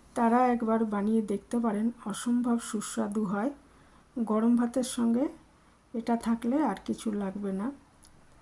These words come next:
খুবই ভালো হয় খেতে। তো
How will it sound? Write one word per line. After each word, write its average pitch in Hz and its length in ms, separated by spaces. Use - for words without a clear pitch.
খুবই 269 320
ভালো 214 320
হয় 202 200
খেতে। 214 400
তো 202 380